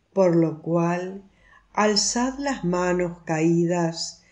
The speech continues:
y las rodillas paralizadas, y haced sendas derechas para vuestros pies,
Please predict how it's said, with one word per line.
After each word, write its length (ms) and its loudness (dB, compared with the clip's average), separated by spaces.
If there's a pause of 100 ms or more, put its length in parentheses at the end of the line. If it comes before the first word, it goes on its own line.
(240)
y 160 0
las 240 4
rodillas 760 0
paralizadas, 1400 -2 (560)
y 120 -2
haced 440 2
sendas 680 2
derechas 920 0 (360)
para 240 2
vuestros 520 -2 (120)
pies, 720 -4